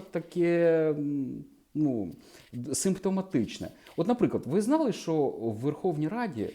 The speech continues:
от з урахуванням Скорохода, вже кожен десятий народний депутат отримав підозри від набу і сап під час вторгнення?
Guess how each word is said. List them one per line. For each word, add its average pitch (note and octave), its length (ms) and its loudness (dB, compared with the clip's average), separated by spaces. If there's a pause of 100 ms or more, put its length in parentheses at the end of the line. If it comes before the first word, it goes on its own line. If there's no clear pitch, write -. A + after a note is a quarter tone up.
(160)
от G#2 200 -4
з G2+ 120 -4
урахуванням A2 480 -2
Скорохода, C#3 500 -6
вже A2 160 -8 (100)
кожен D#3+ 360 2
десятий A#2+ 540 -6
народний G#2+ 380 -4
депутат D#3 520 -6 (360)
отримав D#3 500 4
підозри B2+ 520 -2
від A2 160 -4
набу A#2 320 -2
і A#2+ 60 -2
сап A3 440 -6
під - 180 -6
час C#3+ 220 -6
вторгнення? F#2+ 720 -2